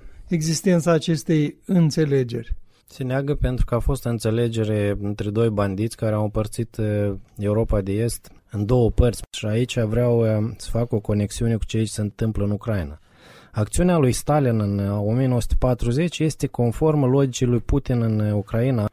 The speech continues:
Speaker 2: în două mii paisprezece. Rusia de foarte multe ori, practic întotdeauna, accentuează caracterul indivizibil și integru al, uh, spațiului rus.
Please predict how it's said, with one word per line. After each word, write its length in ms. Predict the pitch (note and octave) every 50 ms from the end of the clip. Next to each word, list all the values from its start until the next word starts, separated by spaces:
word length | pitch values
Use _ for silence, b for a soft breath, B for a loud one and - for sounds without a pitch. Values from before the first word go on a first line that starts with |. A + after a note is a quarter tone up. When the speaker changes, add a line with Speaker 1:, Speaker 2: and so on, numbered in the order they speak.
| _
Speaker 2:
în 160 | - G#2+ G#2+ G#2
două 180 | A2+ A2 A2
mii 160 | A2 A2 A2
paisprezece. 760 | - - A#2+ G#2 F2 - - - C#2+ C#2+ D2+ D2 - - A#2+ A#2+ b b b b b b b b b b
Rusia 340 | b D3 D#3 - - D#3 C#3+
de 80 | A#2 A2+
foarte 380 | - - - D3+ D3+ - -
multe 300 | B2+ B2+ B2 A#2 - -
ori, 300 | A2 A2+ A#2+ B2+ A#2+ A#2+ - -
practic 360 | - - C3+ C3+ - - - -
întotdeauna, 840 | A#2 A2+ - C3+ C3+ A#2+ A#2 A2+ A2+ A#2 A#2+ A2+ A2 A#2 B2+ -
accentuează 920 | G2+ G2+ - - - A#2+ A2 - - A2 A#2+ C3 C3+ C3 A#2+ B2 A#2+ A#2+ B2 b b b b b b b b
caracterul 540 | - B2 A#2+ A#2+ A2 - - D3 C#3+ C#3+ C3+
indivizibil 800 | B2+ B2+ A#2 A#2 A#2 G#2+ G#2+ A2 G#2+ A2+ B2+ C3+ A#2+ A#2+ A#2+ G#2+
și 500 | - - - A2+ A2 A2 A2 G#2+ G#2+ - _ _ -
integru 640 | - G#2 A2+ G#2+ - - D#3 D#3 C#3 B2 B2 A#2+ A#2+
al, 320 | C#3+ C3 A#2+ G#2+ G#2+ G#2 G#2
uh, 160 | G#2 G2+ G2+ G2
spațiului 720 | F#2 - - - C3+ C3+ B2+ - - A#2 A2 G#2 G2+ G2
rus. 360 | G2 A2 B2 B2+ - - -